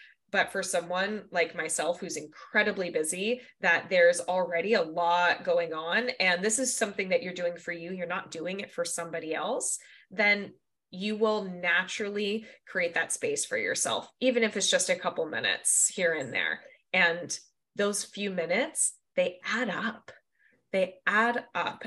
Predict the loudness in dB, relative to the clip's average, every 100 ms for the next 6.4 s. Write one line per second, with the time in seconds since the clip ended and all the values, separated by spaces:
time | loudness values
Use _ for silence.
0 | -2 0 2 -2 -6 -12 _ 2 6 8
1 | 6 4 0 -2 0 2 2 4 4 4
2 | 2 -2 -2 -6 -6 2 4 6 4 2
3 | -2 0 2 4 2 2 0 4 4 6
4 | 4 2 2 4 6 4 4 0 -2 -6
5 | -12 -14 -12 -10 -6 2 4 4 4 6
6 | 6 2 -2 -8